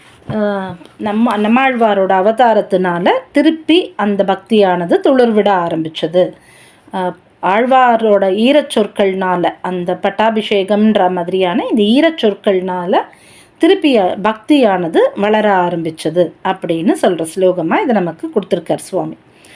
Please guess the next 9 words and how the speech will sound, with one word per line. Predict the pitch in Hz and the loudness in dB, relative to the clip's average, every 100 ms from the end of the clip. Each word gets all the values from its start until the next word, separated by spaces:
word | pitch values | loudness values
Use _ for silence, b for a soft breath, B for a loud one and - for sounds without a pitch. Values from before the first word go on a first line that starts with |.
| b b - | b b -10
இப்போ | 247 339 285 233 302 359 b b b - | -2 2 2 2 0 -4 b b b -4
இது, | 233 220 240 233 220 208 202 - - | 0 4 4 4 0 -2 -4 -8 -8
இது, | 247 247 - | 0 0 2
இது | 269 | 0
வாசிக்கும்போது | 277 294 339 349 302 254 269 | 2 2 2 0 2 2 2
நமக்கு | 294 196 240 240 | 2 2 0 0
என்ன | 285 302 | 0 0
புரியறது | 247 214 196 185 196 185 | 0 2 2 2 2 2
அப்படின்னா, | 170 165 165 160 156 226 349 | 0 -4 -4 -4 -2 -2 -2